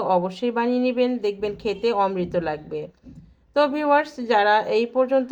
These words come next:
ধৈর্য সহকারে আমার ভিডিওটি দেখেছেন আপনাদেরকে অসংখ্য অসংখ্য ধন্যবাদ জানাচ্ছি। আমার রেসিপি কোনো অংশ যদি আপনাদের কাছে ভালো লাগে আর যারা সাবস্ক্রাইব এখনও করেননি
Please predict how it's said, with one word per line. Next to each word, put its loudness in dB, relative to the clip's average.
ধৈর্য 0
সহকারে 0
আমার 2
ভিডিওটি -2
দেখেছেন -2
আপনাদেরকে -2
অসংখ্য -2
অসংখ্য -4
ধন্যবাদ -4
জানাচ্ছি। -6
আমার 2
রেসিপি 2
কোনো 0
অংশ -4
যদি -2
আপনাদের 0
কাছে -4
ভালো -4
লাগে -2
আর 0
যারা 0
সাবস্ক্রাইব -4
এখনও 0
করেননি 0